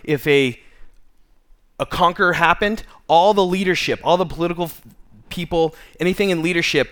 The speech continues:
literally the king coming in would kill them all. Would just get rid of them, right? That makes sense. Does that make sense to anybody? Get rid of leadership, right? Get rid of, of what they think or what they do. In sports programs, they do it all the time, you know? Get rid of the recruits that the coach came in.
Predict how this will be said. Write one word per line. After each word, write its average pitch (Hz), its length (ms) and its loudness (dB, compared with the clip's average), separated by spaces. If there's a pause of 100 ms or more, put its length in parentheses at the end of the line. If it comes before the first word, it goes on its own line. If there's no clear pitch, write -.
(140)
literally 170 340 2
the 143 120 0
king 190 280 -6
coming 170 320 -2
in 175 220 0 (220)
would 135 240 -2
kill 170 400 -6
them 107 240 -8
all. 117 340 -2 (1200)
Would 147 120 -4
just 156 200 -2
get 151 100 0
rid 156 100 2
of 139 120 2
them, 95 200 -6
right? 131 240 2 (500)
That 233 100 2
makes 214 200 -2
sense. 165 440 -2 (500)
Does - 100 -16
that 180 120 0
make 202 100 -4
sense 226 260 -2
to 240 60 -4
anybody? 233 380 -2 (800)
Get 190 160 4
rid 220 100 8
of 220 80 6
leadership, 226 420 0
right? 175 240 4 (540)
Get 180 140 -4
rid 190 180 4
of, 202 240 2
of 160 220 2
what 185 120 2
they 175 120 2
think 208 340 -2
or 180 60 -6
what 160 100 -2
they 165 100 0
do. 202 320 -4 (360)
In 165 100 -4
sports 220 320 2
programs, 214 380 0
they 220 80 -2
do 214 140 -2
it 214 40 4
all 214 100 4
the 214 100 2
time, 208 360 0
you 131 60 -4
know? 175 260 -2
Get 160 140 -4
rid 175 120 -2
of 185 40 0
the 185 100 0
recruits 202 380 -6
that 160 100 -16
the 165 80 -6
coach 208 280 -4
came 151 200 -2
in. 101 160 -6